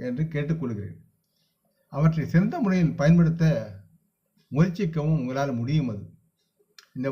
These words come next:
வாரத்தில் நீங்கள் எப்போதாவது அலுவலகத்தில் உங்கள் வேலையை பற்றி யாராவது திடீரென்று விசாரிக்கலாம் அல்லது மற்றவரிடம் விசாரிக்கலாம். இதன்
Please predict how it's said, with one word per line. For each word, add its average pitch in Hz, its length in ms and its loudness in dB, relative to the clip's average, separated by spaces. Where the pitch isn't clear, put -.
வாரத்தில் 208 420 0
நீங்கள் 139 240 0
எப்போதாவது 160 560 -2
அலுவலகத்தில் 185 600 0
உங்கள் 147 240 0
வேலையை 208 260 0
பற்றி 165 400 -6
யாராவது 151 420 0
திடீரென்று 156 400 -2
விசாரிக்கலாம் 139 640 0
அல்லது 143 260 0
மற்றவரிடம் 180 500 -2
விசாரிக்கலாம். 123 560 -6
இதன் 131 280 -2